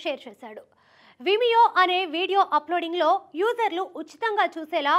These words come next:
అప్‌లోడ్ చేశాడు. విషయం తెలిసిన థామస్ ఒక్కసారిగా షాక్కి గురయ్యాడు. పైగా నిర్మాత కూడా తానే. ఈ విషయం పైన థామస్ని సంప్రదించగా వజక్కు కోసం ఇరవై ఏడు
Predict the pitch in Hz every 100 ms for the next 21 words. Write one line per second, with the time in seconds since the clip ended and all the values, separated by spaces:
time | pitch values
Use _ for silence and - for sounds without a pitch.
0 | 349 294 269 285 240 - 214 220 220 -
1 | _ _ _ 294 320 403 440 403 359 349
2 | 349 339 330 349 370 392 285 302 359 381
3 | 359 339 311 339 339 359 320 320 262 254
4 | 226 226 214 - _ _ - 330 349 359
5 | 349 269 285 370 370 370 359 415 370 311
6 | - _ _ - 453 453 453 453 440 415
7 | 381 392 381 359 370 370 349 320 302 349
8 | 330 311 339 320 370 - - 285 330 480
9 | 466 466 359 359 381 - 277 320 349 370
10 | 330